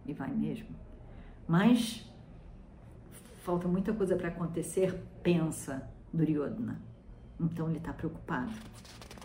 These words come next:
Mas eles continuam lutando,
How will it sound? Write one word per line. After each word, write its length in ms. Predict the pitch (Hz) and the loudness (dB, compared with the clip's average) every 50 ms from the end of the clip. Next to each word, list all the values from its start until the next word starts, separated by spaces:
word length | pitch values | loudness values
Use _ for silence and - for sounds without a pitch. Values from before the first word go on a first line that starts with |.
| - - - - - - - - - - - - - - - - - - - - - - - - - - - - - - - - - - - - - - - - - - - - - - - - - - - - - - - - - - - - - - - - - - - - - - | -16 -16 -16 -16 -16 -16 -16 -16 -16 -18 -18 -18 -20 -18 -18 -18 -18 -18 -18 -18 -20 -18 -18 -18 -18 -18 -16 -18 -18 -18 -18 -18 -18 -18 -20 -20 -18 -20 -20 -20 -20 -20 -20 -20 -20 -20 -20 -20 -20 -20 -20 -20 -20 -18 -18 -18 -18 -18 -18 -18 -18 -18 -18 -18 -18 -18 -18 -18 -14 -8
Mas 1120 | - 156 156 156 156 156 156 151 147 - - - - - - - - - - - - - - - - - - - - - - - - - - - - - - - | -4 -2 0 0 0 -2 -4 -6 -8 -8 -10 -10 -10 -12 -12 -14 -14 -16 -16 -16 -18 -18 -18 -20 -20 -20 -20 -20 -18 -20 -20 -18 -18 -18 -18 -18 -18 -16 -12 -10
eles 140 | 170 170 | -10 -8
continuam 480 | - - 196 175 175 170 180 190 208 220 | -6 -2 -2 0 2 2 4 6 8 10
lutando, 600 | 220 208 - - - - 151 147 151 151 147 - | 10 10 8 6 4 0 0 0 0 -2 -4 -6